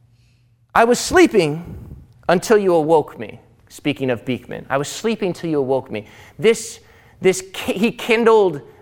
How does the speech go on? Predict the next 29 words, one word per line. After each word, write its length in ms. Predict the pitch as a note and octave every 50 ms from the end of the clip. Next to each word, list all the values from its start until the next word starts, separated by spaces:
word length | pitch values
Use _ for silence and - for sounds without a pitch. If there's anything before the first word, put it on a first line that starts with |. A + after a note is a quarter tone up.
| -
a 120 | - F3+ F3+
love 500 | E3+ E3 F3 F#3 G3+ G3+ G#3 A3 A3 F#3
of 120 | F#3+ D3+ C#3
mathematics 840 | F3+ F3+ F3+ G3 - F#3 E3+ E3+ F3+ G3 G3 F#3+ F#3+ F#3 F#3 - -
and 100 | F3 F3+
a 60 | F3
love 540 | D#3+ D#3+ E3+ F3+ G3 A#3 B3 B3+ A3+ G#3 E3+
or 100 | E3+ D#3
a 40 | D3+
re-love 640 | D#3 F3 C#4 D#4+ E4 B3 G#3 F3+ D#3+ D#3 D3+ D3 D3 - - - -
of 220 | - F#3 F#3+ G3 F#3+
philosophy. 840 | - - - F#3 F#3 G3+ G#3+ G#3+ G3 - - - - A2+ - - - _ - - _ _
And 180 | - G3 A3 A3
when 280 | A#3+ A#3+ A3+ A3 A3+ B3
meeting 560 | D4 E4 E4+ F4 D#4+ C#4 B3+ A#3 G#3+ - - - - - - C3
Beekman, 580 | A#3 C4+ C4+ C4+ - D#3+ E3 D#3 D3+ D3+ D#3+ - - - - - _ _
Descartes 600 | D3+ - A#3 A#3 A#3 - - - C4 C4 C4 -
decided, 640 | G3 A#3 - - - A3 G#3+ G#3+ G#3 G#3 G#3 G3 G3+ - - - _ _ _ _ _ _ _ _ _ _ -
"I 120 | D#3+ F3+
found 400 | F3+ - - G3+ G3 G3+ G3 F#3
out 220 | F3+ F3 E3 B2+ C#3+
what 140 | D#3 E3+
I 80 | D#3+ D3+
want 220 | D3 C#3+ C#3+ C#3+ -
to 60 | C#3
do 140 | A#2+ C#3 C3
with 140 | A#2+ - -
my 140 | A2+ A2+
life. 400 | A2+ - G1+ - - - - -